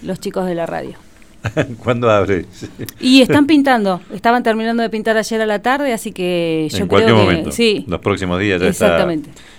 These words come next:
Speaker 2: Eh, lo vamos a estar anunciando entonces, Leo, y lo vamos a ir a visitar a Leo.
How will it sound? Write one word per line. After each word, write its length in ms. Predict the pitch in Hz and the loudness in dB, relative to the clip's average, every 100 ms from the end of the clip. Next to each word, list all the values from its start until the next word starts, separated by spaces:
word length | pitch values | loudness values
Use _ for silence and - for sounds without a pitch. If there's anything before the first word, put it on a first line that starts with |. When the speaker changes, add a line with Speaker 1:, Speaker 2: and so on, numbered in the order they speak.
| - | -10
Speaker 2:
Eh, 140 | - 82 | -4 0
lo 120 | 87 | 4
vamos 220 | 98 101 | 4 2
a 20 | 95 | -2
estar 160 | 98 | -2
anunciando 480 | 92 82 82 90 71 | 0 -2 -6 -6 -8
entonces, 360 | 73 - 78 78 | -10 -12 -12 -6
Leo, 360 | 80 101 113 113 - - - - | 0 2 2 -2 -12 -20 -20 -14
y 60 | 73 | -6
lo 80 | |
vamos 220 | 82 80 80 | -4 -4 -6
a 40 | |
ir 80 | 78 | -6
a 60 | 76 | -6
visitar 320 | 76 78 78 | -8 -8 -6
a 60 | 73 | -6
Leo. 200 | 71 | -8